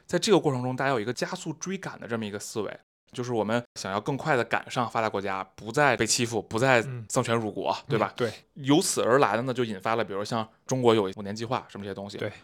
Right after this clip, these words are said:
Speaker 1: 那这种其实规划是建立在一种理性主义的基础上的，其内涵的想法呢，就是说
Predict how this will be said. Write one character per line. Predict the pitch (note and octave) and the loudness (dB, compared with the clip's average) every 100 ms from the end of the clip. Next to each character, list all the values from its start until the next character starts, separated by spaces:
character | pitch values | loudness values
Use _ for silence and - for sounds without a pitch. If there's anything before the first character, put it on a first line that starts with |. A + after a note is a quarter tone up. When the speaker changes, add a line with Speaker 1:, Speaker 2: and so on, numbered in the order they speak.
| _ | _
Speaker 1:
那 | - | -6
这 | F3 C4 | -2 -2
种 | A#2+ | -2
其 | F#2+ A#2+ | -4 -2
实 | C3 | 0
规 | D3 | 0
划 | D3+ A#2+ | -2 -2
是 | C3 | -4
建 | C3 D#3+ | -4 -4
立 | C3 | -2
在 | B2 A#2 | 0 0
一 | C#3 | 0
种 | C#3+ E3+ | -2 -2
理 | C#3+ C#3+ | -4 -4
性 | - E3 C3+ | -2 -2 -4
主 | - | -4
义 | |
的 | G2+ | -4
基 | G2+ A#2 | -4 -4
础 | G#2+ | -6
上 | - G#2 F2 | -6 -6 -8
的， | - | -10
其 | - C3+ | -6 -2
内 | F#3 D3+ | 0 0
涵 | - | -2
的 | B2+ | -2
想 | D3+ F#2+ B2+ | -2 -2 -4
法 | B2+ - | -6 -8
呢， | - | -14
就 | A2 A2+ | -10 -6
是 | |
说 | A#2+ C3 | 2 2